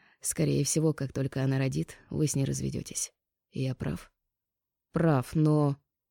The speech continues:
«Какие могут быть ещё «но»? Или ты хочешь, чтобы она поехала одна? Не волнуйся. Я позабочусь, чтобы с твоей невестой ничего плохого не случилось в этом путешествии. Да и мне нужно развеяться хоть немного».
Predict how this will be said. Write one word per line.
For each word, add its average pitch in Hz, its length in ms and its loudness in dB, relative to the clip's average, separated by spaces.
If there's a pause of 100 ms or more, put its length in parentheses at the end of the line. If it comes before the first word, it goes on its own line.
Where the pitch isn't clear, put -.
(320)
«Какие 143 460 -2
могут 139 360 2
быть 139 220 0
ещё 143 460 0
«но»? 139 300 0 (640)
Или 147 240 2
ты 139 100 -4
хочешь, - 380 -8
чтобы 131 300 -4
она 135 180 -2
поехала 135 480 -2
одна? 143 280 0 (600)
Не 147 140 -4
волнуйся. 131 520 -2 (540)
Я 135 120 -4
позабочусь, 143 520 -2
чтобы - 240 -6
с - 60 -4
твоей 135 220 -2
невестой 139 420 0
ничего 131 320 -2
плохого 139 400 -2
не 139 120 2
случилось 139 560 -4
в 127 60 -6
этом 127 220 -6
путешествии. - 680 -8 (640)
Да 160 180 4
и 151 120 6
мне 175 180 8
нужно 139 320 4
развеяться 131 560 -2
хоть - 260 -6
немного». 139 520 2